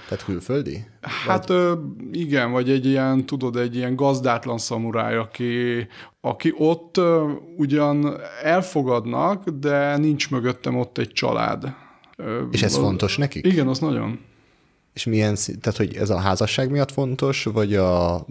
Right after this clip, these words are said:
Speaker 1: társadalmi elfogadottság, vagy az, hogy letelepedj és, és ott
Speaker 2: Én azt gondolom, mindegyik,
Speaker 1: Mindegyik.
Speaker 2: mindegyik egy, együtt ható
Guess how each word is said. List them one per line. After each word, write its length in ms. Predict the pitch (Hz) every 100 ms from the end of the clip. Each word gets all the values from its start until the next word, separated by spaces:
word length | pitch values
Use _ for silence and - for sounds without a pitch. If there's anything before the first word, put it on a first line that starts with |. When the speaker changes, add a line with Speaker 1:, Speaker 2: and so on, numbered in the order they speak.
| -
Speaker 1:
társadalmi 520 | 104 95 98 87 80
elfogadottság, 1200 | 90 104 117 110 107 107 - 113 104 98 98 95 - - - -
vagy 220 | 104 98
az, 200 | 98 -
hogy 260 | - 87 - -
letelepedj 720 | 101 92 104 92 90 92 82
és, 260 | 90 87 -
és 260 | - 98 92
ott 240 | 87 -
Speaker 2:
Én 100 | 214
azt 140 | 233 151
gondolom, 240 | 143 147 151 135 - - -
mindegyik, 720 | 156 151 127 113 120 123 - -
Speaker 1:
Mindegyik. 340 | 95 90 85
Speaker 2:
mindegyik 480 | 151 131 123 117 -
egy, 260 | 139 120 135
együtt 440 | 120 120 110 -
ható 520 | - 139 139 143 135